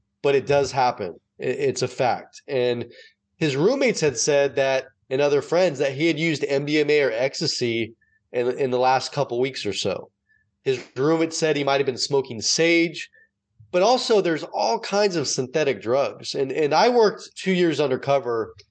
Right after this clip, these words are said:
on a California State Drug Task Force. And so drugs is one of my areas of expertise.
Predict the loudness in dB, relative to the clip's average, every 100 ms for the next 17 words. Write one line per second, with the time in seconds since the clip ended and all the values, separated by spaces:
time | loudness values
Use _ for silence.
0 | _ _ -6 -4 -2 0 0 0 -2 -2
1 | -4 -4 -2 -2 -2 -4 -4 -10 -8 -8
2 | -10 -6 -4 -2 0 2 2 0 -8 -20
3 | _ _ -6 0 4 2 2 -4 -2 0
4 | -2 -6 -2 -2 2 2 2 -2 -6 -6
5 | -6 -10 -4 -4 -4 -8